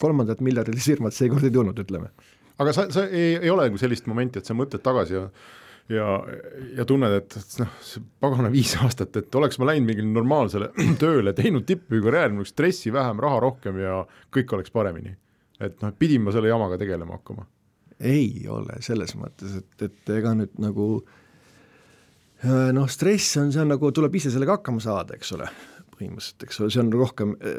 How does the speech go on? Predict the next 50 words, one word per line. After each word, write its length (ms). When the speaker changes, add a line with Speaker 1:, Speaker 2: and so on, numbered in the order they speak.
Speaker 1:
sa 120
võid 120
ükskõik 320
kus 160
kohas 240
selle 160
stressi 360
välja 240
mõelda 280
põhimõtteliselt, 320
eks 220
ole. 100
Speaker 2:
Mhm. 400
Speaker 1:
Et 320
see 160
on 140
enda 180
peas 240
kinni 240
pigem, 320
aga 240
noh, 240
ega, 320
ega 120
loomulikult 320
stressi 340
oli 100
palju. 240
Ja 80
tõenäoliselt 400
tõesti, 300
et 40
kui 140
kusagil 380
lihtsam 260
ameti 320
peal 200
või 120
üldse 180
poleks 220
midagi 220
teinud, 180
oleks 160
ka 160
päris 260
hea 140
olnud 220
olla. 160
Aga 280
jällegi 360